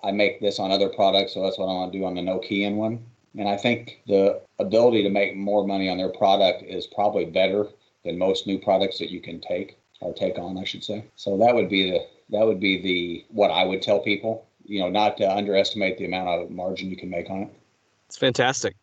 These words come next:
Speaker 2: Uh, thank you for your insight today. Anything else that you want dealers to know?
Speaker 1: No, I think, uh, just, uh, be creative with the marketing of the product and the positioning it in your product screens and, uh,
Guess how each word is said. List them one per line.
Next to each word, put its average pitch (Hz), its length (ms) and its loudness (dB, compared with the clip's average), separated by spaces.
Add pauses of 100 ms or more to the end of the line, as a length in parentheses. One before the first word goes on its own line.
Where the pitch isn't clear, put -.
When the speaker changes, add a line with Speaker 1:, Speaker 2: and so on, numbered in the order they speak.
Speaker 2:
Uh, 117 300 0
thank 170 220 0
you 226 80 -6
for - 80 -2
your 135 100 4
insight 143 340 2
today. 98 300 -2
Anything 131 340 -4
else 127 260 0
that 107 180 -4
you 107 180 -6
want 107 240 -4
dealers 101 380 -4
to 110 80 -6
know? 98 180 -4 (320)
Speaker 1:
No, 131 300 4
I 95 100 8
think, 117 340 0
uh, 104 280 6 (280)
just, 110 480 -2
uh, 107 300 0 (260)
be 117 140 2
creative 113 500 2
with 107 140 -2
the 101 60 -2
marketing 110 360 2
of 117 80 -4
the 110 160 -6
product 117 440 4
and 95 80 -4
the 87 40 -8
positioning 104 520 -6
it 104 180 -2
in 104 140 -4
your 95 340 -2
product 113 340 4
screens 120 480 -4
and, 95 220 -6
uh, 95 180 -8